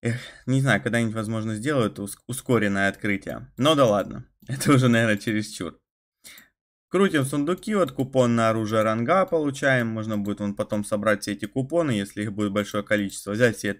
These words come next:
Темис запечатанный, как вжарить его на семь. О, шлем маны, здравствуйте. Вот, вот это я уже понимаю. Это мне нравится больше. Шлем маны, это хорошо.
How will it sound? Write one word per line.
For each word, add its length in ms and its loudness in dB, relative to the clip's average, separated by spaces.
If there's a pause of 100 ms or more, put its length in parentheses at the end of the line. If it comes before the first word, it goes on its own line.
Темис 320 2
запечатанный, 680 -2
как 240 -2
вжарить 540 0
его 180 -2
на 200 0
семь. 460 -8 (1200)
О, 240 8
шлем 380 4
маны, 440 4
здравствуйте. 840 4
Вот, 500 6
вот 120 4
это 160 2
я 120 8
уже 160 4
понимаю. 580 2
Это 360 2
мне 180 4
нравится 480 4
больше. 400 -4
Шлем 400 0
маны, 300 2
это 400 0
хорошо. 640 -6